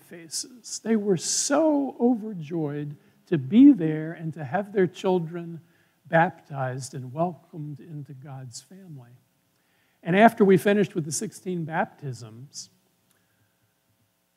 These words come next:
they started singing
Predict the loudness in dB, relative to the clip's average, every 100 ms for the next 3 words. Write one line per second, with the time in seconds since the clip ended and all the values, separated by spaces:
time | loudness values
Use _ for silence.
0 | _ _ _ _ _ _ _ _ _ _
1 | _ _ _ _ _ _ _ _ _ -2
2 | -2 -2 -8 -8 -4 -4 -2 -6 -8